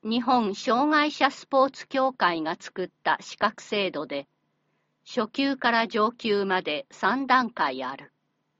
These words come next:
障害がある人にスポーツ活動の援助や指導を行い、スポーツ参加を支援する。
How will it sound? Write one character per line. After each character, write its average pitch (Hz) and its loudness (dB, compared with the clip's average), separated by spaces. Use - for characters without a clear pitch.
障 269 2
害 277 2
が 262 4
あ 254 4
る 220 -2
人 196 -4
に 180 -4
ス - -18
ポ 302 4
ー 339 0
ツ - -12
活 294 0
動 190 2
の 175 0
援 240 0
助 170 0
や 160 0
指 - -12
導 170 -2
を 202 0
行 175 -4
い、 151 -4
ス - -20
ポ 285 4
ー 302 0
ツ - -20
参 254 2
加 165 2
を 156 0
支 175 -4
援 156 -2
す - -12
る。 - -18